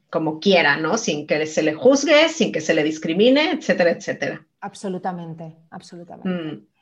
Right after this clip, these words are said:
Speaker 2: Y en esto nosotras tenemos que, que, que liderar esta lucha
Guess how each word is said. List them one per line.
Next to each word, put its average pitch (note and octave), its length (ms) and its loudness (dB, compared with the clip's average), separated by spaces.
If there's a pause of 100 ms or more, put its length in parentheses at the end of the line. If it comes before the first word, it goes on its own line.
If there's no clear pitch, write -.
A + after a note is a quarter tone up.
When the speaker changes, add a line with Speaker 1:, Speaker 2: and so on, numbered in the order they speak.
(240)
Speaker 2:
Y G#3+ 120 -6
en A#3+ 100 -4
esto D4+ 380 -4
nosotras B3+ 560 -6
tenemos A3 460 -6
que, - 360 -10
que, F#3 480 -8
que G#3 120 -6
liderar F#3+ 640 -6
esta A3 280 -10
lucha F#3 460 -8